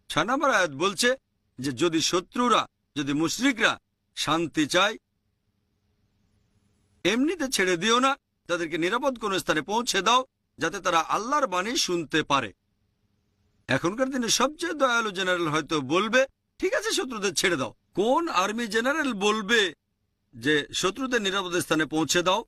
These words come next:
কোরআন এই কথাই বলছে। আর এ সম্পর্কে আরো একটা ভুল ধারণা আছে যে জিহাদ মানে পবিত্র যুদ্ধ। পবিত্র যুদ্ধের আরবি হচ্ছে হারবুম মুকাদ্দাসা।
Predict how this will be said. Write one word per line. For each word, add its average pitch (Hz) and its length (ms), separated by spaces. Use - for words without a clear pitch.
কোরআন 247 200
এই 262 80
কথাই 190 260
বলছে। 160 420
আর 214 260
এ 165 80
সম্পর্কে 196 440
আরো 262 220
একটা 226 160
ভুল 185 200
ধারণা 190 340
আছে 160 360
যে 120 120
জিহাদ 185 340
মানে 269 160
পবিত্র 180 320
যুদ্ধ। 123 320
পবিত্র 262 340
যুদ্ধের 220 300
আরবি 165 340
হচ্ছে 185 200
হারবুম 180 380
মুকাদ্দাসা। 160 680